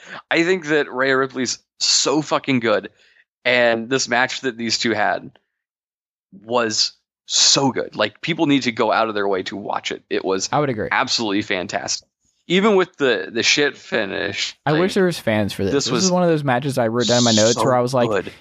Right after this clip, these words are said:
Speaker 2: "If there were fans
Speaker 1: Oh my
Speaker 2: here,
Speaker 1: God.
Speaker 2: they would have lost their shit."
Speaker 1: It was one of the few times where I felt like the, the wrestler goons that were at ringside were actually genuine about the reaction.
Speaker 2: Right, where they're
Speaker 1: 'Cause I feel
Speaker 2: bang-,
Speaker 1: like
Speaker 2: they're
Speaker 1: most
Speaker 2: banging
Speaker 1: of the
Speaker 2: more
Speaker 1: time they're
Speaker 2: often
Speaker 1: just
Speaker 2: than not. They
Speaker 1: it's
Speaker 2: were
Speaker 1: 'cause they
Speaker 2: banging on
Speaker 1: have
Speaker 2: the
Speaker 1: to.
Speaker 2: glass and stuff like that, yeah.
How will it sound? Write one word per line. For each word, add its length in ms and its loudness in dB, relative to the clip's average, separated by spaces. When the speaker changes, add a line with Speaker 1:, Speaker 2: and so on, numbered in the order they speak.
Speaker 2:
"If 140 -2
there 100 2
were 80 2
fans 320 0
Speaker 1:
Oh 100 2
my 120 2
Speaker 2:
here, 220 0
Speaker 1:
God. 280 0
Speaker 2:
they 100 2
would 120 2
have 140 -4
lost 500 -2
their 160 0
shit." 560 -4
Speaker 1:
It 140 2
was 140 0
one 140 2
of 80 -2
the 80 2
few 180 -4
times 300 0
where 80 2
I 40 0
felt 220 -2
like 160 -2
the, 160 -6
the 140 -2
wrestler 380 -2
goons 300 0
that 100 0
were 100 0
at 140 0
ringside 420 0
were 120 -2
actually 340 -2
genuine 640 -2
about 380 -2
the 80 -6
reaction. 520 -2
Speaker 2:
Right, 160 2
where 100 -2
they're 200 4
Speaker 1:
'Cause 140 -2
I 60 4
feel 140 4
Speaker 2:
bang-, 60 2
Speaker 1:
like 100 -8
Speaker 2:
they're 160 2
Speaker 1:
most 60 -6
Speaker 2:
banging 200 2
Speaker 1:
of 140 0
the 60 0
Speaker 2:
more 100 2
Speaker 1:
time 60 4
they're 80 4
Speaker 2:
often 240 0
Speaker 1:
just 100 -4
Speaker 2:
than 140 -4
not. 260 0
They 60 0
Speaker 1:
it's 80 2
Speaker 2:
were 60 4
Speaker 1:
'cause 100 -4
they 60 2
Speaker 2:
banging 100 0
on 60 0
Speaker 1:
have 80 0
Speaker 2:
the 60 0
Speaker 1:
to. 80 -4
Speaker 2:
glass 280 2
and 100 -2
stuff 160 -4
like 160 -4
that, 220 0
yeah. 220 0